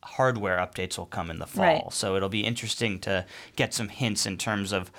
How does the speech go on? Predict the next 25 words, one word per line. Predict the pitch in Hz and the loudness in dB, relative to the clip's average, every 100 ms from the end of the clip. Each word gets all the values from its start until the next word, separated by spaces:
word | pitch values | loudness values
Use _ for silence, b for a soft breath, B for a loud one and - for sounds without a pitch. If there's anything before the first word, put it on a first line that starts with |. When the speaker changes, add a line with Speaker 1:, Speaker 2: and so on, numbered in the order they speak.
| B B | B B
Speaker 1:
where | 101 107 107 | 0 4 6
Apple's | 90 - 98 | 4 0 -8
going | 95 98 95 90 | -4 0 0 -2
with | 87 | -2
software, | - 110 107 - 95 82 | 2 2 2 -2 -6 -6
'cause | 101 | -2
that | 85 87 | 0 2
often | 82 - 92 82 90 | 0 -2 -6 -4 -2
leads | 92 87 - | -2 -2 -4
to | - 76 | -4 -6
new | - 85 | -6 -8
hardware | - 85 82 82 78 85 | -6 -6 -4 -4 -2 -2
or | 85 - | -4 -4
hardware | 82 80 80 | -4 -4 -8
changes. | - 82 85 87 - | -6 -6 -4 -6 -4
So. | - - | -2 0
Speaker 2:
Right. | - - B B B B | -2 -4 B B B B
And | 214 | 0
speaking | 220 262 269 320 | 2 -2 -2 0
of | 240 | 4
W | 196 175 | 4 4
W | 165 156 | 2 2
D | 147 151 | 0 -2
C, | - 147 - 185 B B B - | -2 -4 -4 -8 B B B 0
um, | 170 151 151 | 2 2 0